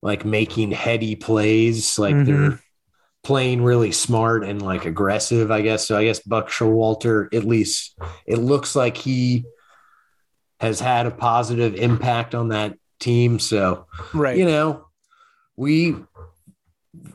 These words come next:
Speaker 1: we're big believers in the Mets Metsing on this show. And I,
Speaker 2: Oh, yeah.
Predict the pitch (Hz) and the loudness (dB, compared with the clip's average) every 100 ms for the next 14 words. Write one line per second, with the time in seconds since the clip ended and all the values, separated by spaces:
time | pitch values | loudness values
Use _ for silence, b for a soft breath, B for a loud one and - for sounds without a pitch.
0 | - _ _ - 127 143 160 160 147 139 | -20 _ _ -8 -2 2 2 2 2 4
1 | 147 147 151 135 127 120 127 123 - 117 | 4 4 2 2 -2 0 -2 -4 -2 -2
2 | 120 - 143 143 139 - 131 127 123 - | -2 0 2 2 0 -2 0 0 0 0
3 | 123 123 135 113 110 208 180 147 139 | 2 2 0 0 0 2 2 2 0